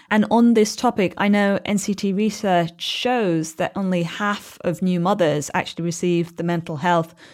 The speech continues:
support and treatment that they need. So tell us about your Hidden Half campaign and what it has achieved.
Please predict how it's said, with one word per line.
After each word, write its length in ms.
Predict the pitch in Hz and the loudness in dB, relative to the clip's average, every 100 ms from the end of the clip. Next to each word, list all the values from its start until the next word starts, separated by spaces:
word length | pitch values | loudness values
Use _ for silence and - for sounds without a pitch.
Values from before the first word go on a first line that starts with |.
| - | -20
support 560 | - - - 214 180 - - | -12 -10 -2 2 2 2 -4
and 180 | 170 165 | -6 -4
treatment 520 | 302 - 165 120 - | -6 -2 -4 -4 -6
that 180 | 143 - | -6 -4
they 120 | 156 | 0
need. 500 | 185 226 - - - _ - - _ | 2 0 -2 -8 -14 _ -20 -20 _
So 100 | - - | -16 -2
tell 160 | 311 | 0
us 120 | 403 | 0
about 220 | - 339 277 | 0 0 2
your 180 | 240 | 2
Hidden 380 | 220 240 233 208 | 2 0 2 2
Half 560 | 185 - 208 170 143 - | 0 0 0 2 0 -6
campaign 680 | - 165 151 175 151 143 - | -6 -6 -4 -4 -2 -4 -6
and 180 | 147 147 | -6 -2
what 220 | 160 - | -2 -4
it 60 | |
has 200 | 160 135 | -6 -6
achieved. 580 | - - 143 - - - | -8 -10 -10 -10 -14 -20